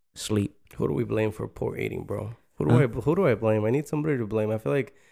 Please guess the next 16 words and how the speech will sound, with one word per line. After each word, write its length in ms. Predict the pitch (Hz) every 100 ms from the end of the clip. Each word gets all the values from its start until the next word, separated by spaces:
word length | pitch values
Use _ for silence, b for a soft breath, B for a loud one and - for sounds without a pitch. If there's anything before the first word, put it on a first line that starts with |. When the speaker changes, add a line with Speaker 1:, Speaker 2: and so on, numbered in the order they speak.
| b _
Speaker 2:
it's 160 | 107 -
not 320 | 110 117 -
completely 480 | 120 104 113 113 110
my 220 | 107 95
fault 380 | - 104 98 92
that 120 | 92
I'm 180 | 95 95
eating 280 | 95 92 90
like 120 | 90
this. 320 | 90 90 -
Or 200 | 90 - -
my 200 | 104 110
mom 280 | 107 110 151
is 100 | 147
a 60 |
vegetarian. 720 | 123 117 120 113 113 113 123